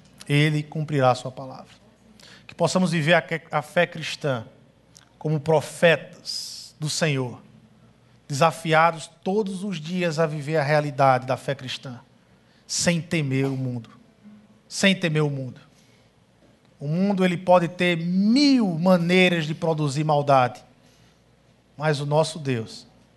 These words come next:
é que está sobre toda maldade. Ele é soberano. Nada foge do controle dele. Não tema, meu irmão.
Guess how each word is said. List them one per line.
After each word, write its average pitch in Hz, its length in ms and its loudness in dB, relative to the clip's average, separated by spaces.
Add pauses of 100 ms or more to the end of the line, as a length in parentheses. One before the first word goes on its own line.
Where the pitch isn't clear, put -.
(240)
é 147 120 2
que - 100 -10
está - 220 0
sobre 131 340 -6
toda 147 300 -6
maldade. 127 520 -6 (480)
Ele 160 320 2
é 151 60 2
soberano. 135 600 -6 (540)
Nada 156 480 2
foge 139 380 -6
do 131 100 -10
controle 127 400 -12
dele. 120 240 -20 (500)
Não 196 140 2
tema, 175 400 0
meu 139 100 -2
irmão. 120 260 -6